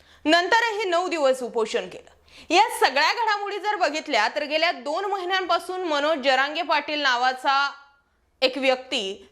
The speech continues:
संपूर्ण राज्यभरामध्ये ट्रेंड करतोय. मग फक्त आणि फक्त मनोज जरांगे पाटील यांना आता शिंदेंनी गाजरच दाखवायचं ठरवलंय का,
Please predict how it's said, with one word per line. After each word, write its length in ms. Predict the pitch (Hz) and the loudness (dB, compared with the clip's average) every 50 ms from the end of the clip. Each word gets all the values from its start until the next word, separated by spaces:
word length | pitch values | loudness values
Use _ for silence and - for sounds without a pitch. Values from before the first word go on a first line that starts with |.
| - - | -6 0
संपूर्ण 460 | - 294 262 269 277 302 311 311 311 330 | 2 2 2 2 0 -2 -2 0 2 2
राज्यभरामध्ये 920 | 339 311 269 240 233 208 294 311 294 330 302 285 277 277 277 269 277 277 | 2 4 2 0 0 -2 -4 -4 -4 -2 0 -2 0 0 0 0 0 0
ट्रेंड 320 | 269 269 220 214 196 175 | 0 0 -2 -2 -2 -2
करतोय. 400 | 190 190 185 170 170 - - - - _ _ _ _ _ _ _ _ _ _ _ - - - - - - - | -6 -10 -10 -10 -10 -14 -18 -18 -20 _ _ _ _ _ _ _ _ _ _ _ -20 -20 -20 -20 -16 -4 2
मग 200 | 285 330 370 - | 2 2 4 6
फक्त 280 | 392 339 - - - 440 | 4 4 4 2 2 2
आणि 200 | 427 415 480 508 - | 2 2 0 -4 -2
फक्त 260 | 427 359 - - - | -2 -4 -2 0 0
मनोज 460 | 320 302 349 339 302 302 302 349 311 | 2 2 2 0 -2 -4 -2 -2 -4
जरांगे 480 | 320 254 302 320 294 311 339 415 381 427 | -2 0 0 2 2 2 2 0 -2 -4
पाटील 540 | - - 330 311 302 - 247 269 302 302 302 | 0 0 0 0 0 0 -4 -4 -4 -2 0
यांना 260 | 285 277 285 311 339 | 0 0 0 0 -2
आता 200 | 349 339 349 381 381 | -2 -2 -2 -4 -6
शिंदेंनी 460 | 381 381 320 330 339 359 349 370 392 | -4 -6 -6 -4 -4 -2 -2 -2 -2
गाजरच 560 | 277 254 269 254 247 240 320 359 381 427 330 | 2 2 2 2 2 2 0 0 0 0 0
दाखवायचं 500 | 294 320 302 311 - 320 302 - - 349 | 2 2 2 2 0 -4 -4 -2 -2 -4
ठरवलंय 480 | - - 311 269 269 269 269 277 277 240 | -4 -2 -2 -2 0 0 0 0 0 -2
का, 220 | 240 - 220 233 | 0 0 0 0